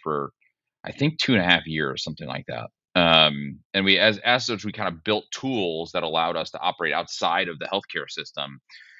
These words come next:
And, um, that culminated in, uh, you know, we got to a place where, like, "Man, these all actually work.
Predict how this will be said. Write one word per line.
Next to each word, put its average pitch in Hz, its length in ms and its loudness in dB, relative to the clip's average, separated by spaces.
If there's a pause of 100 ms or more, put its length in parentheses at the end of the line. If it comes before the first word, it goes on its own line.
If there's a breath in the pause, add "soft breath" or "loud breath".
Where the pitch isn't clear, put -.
(300 loud breath)
And, 92 320 4
um, 82 160 2
that 104 160 2
culminated 92 840 2
in, 85 580 -6 (120)
uh, 113 200 0
you 120 80 -6
know, 107 120 4
we 107 120 0
got 135 140 4
to 127 100 2
a 110 40 -4
place 127 300 2
where, 113 60 -6
like, 92 180 -4
"Man, 123 220 -10
these 123 160 -8
all 113 180 0
actually 95 340 -4
work. 127 260 -2